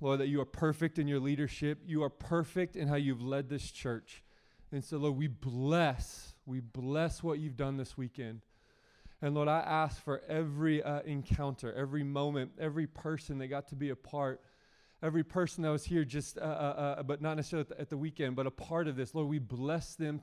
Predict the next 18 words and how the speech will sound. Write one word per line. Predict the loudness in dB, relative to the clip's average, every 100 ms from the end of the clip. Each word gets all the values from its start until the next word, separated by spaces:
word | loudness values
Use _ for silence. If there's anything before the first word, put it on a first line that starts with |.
| -6
to | -4
receive | -2 -4 -6 -4 -2 0
what | -2 -2
you're | -4
doing | 0 0 0 0
in | -2
this | -4 -8
house. | -10 -10 -12 -14 -20 _ _ _ _ _ _ _ _ _ _ _ _ _ -4
Lord, | -2
we | 0
bless | 0 0 2 2 0 -6 -10 -6
this | -8 -6
region. | -4 -2 -2 -2 -2 -4 -10 -20 _ _ _ _ _ _ _ _ _ _ _ _ _ _ -14
In | -12
Jesus' | -8 -6 -6 -8 -8
name, | -6 -4 -6 -8
let's | -6 -6 -6 -10
go. | -8 -6 -6 -8 -10 -12 -12 -14